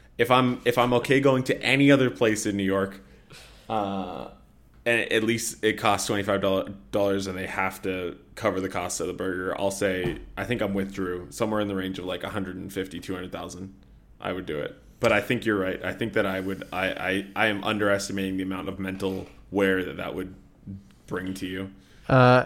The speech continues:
Speaker 2: you know, the other thing too, Drew said, "What if someone just came up to you and said, 'I'll cover the cost of burgers and I'll give you the twenty-seven thou"? Is that how much it was?
Speaker 1: Yeah.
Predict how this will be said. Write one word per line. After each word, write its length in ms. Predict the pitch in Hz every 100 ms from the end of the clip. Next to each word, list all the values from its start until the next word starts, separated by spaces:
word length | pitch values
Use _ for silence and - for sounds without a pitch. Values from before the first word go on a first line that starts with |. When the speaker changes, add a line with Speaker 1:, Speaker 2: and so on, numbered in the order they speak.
| -
Speaker 2:
you 140 | 185
know, 160 | 180 196
the 160 | 131 131
other 160 | 147
thing 220 | 123 113
too, 520 | 101 143 123 110 120 117
Drew 200 | 131 139
said, 220 | - 120
"What 120 | 120
if 60 | 117
someone 220 | 127 110
just 140 | 107
came 200 | - 113
up 120 | 107 -
to 80 |
you 80 | 110
and 100 | 101
said, 200 | - 110
'I'll 120 | 98
cover 200 | 110 117
the 80 | 117
cost 240 | - 107 110
of 80 |
burgers 360 | 107 104 104 - -
and 180 | 110 101
I'll 100 | 104
give 200 | 107 98
you 160 | 101
the 300 | 98 98 95 -
twenty-seven 720 | 113 104 - 104 101 95 90 -
thou"? 320 | 104 104 123
Is 100 | 110
that 120 | 107
how 100 | 110
much 180 | 120 113
it 60 | 120
was? 480 | 120 131 131 - - - - - - - -
Speaker 1:
Yeah. 300 | 107 85